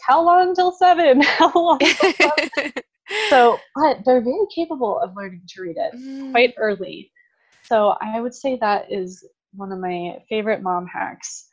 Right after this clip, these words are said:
Speaker 1: Um, and
Speaker 2: That's
Speaker 1: that my mom,
Speaker 2: awesome.
Speaker 1: my mom told me to do that. She's like, "I did that with you guys when you were little because you would be up so early." <laughs> And
Speaker 2: Yeah.
Speaker 1: it's true for me too.
Speaker 2: That's awesome. That's awesome. I really love that. I think we might have to try that.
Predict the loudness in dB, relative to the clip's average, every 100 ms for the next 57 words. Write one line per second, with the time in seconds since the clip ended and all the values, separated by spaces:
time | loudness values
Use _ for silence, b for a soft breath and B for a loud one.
0 | -12 -8 -6 -4 0 0 0 -2 0 2
1 | 0 -4 -16 _ _ _ -8 -4 0 0
2 | 0 -4 -4 -4 -6 -2 -2 -2 -8 -10
3 | -10 -10 -8 -2 -2 -2 -4 -6 0 0
4 | 0 -4 -2 -2 -2 0 0 -2 -8 -6
5 | -6 -8 -12 -4 -2 -2 -2 2 2 2
6 | 0 2 4 4 0 0 -2 0 -2 -2
7 | -6 -4 -2 -2 -2 -2 -2 0 -2 0
8 | 0 0 -2 -2 0 2 4 2 0 B
9 | B B B B B -2 -2 -2 -6 -8
10 | -8 -10 -12 -16 -20 _ -20 -20 -20 -20
11 | _ _ -18 -16 -14 -12 -10 -12 -14 -14
12 | -16 -16 _ _ -20 -10 -10 -10 -14 -12
13 | -10 -10 -12 -12 -14 -10 -8 -8 -10 -14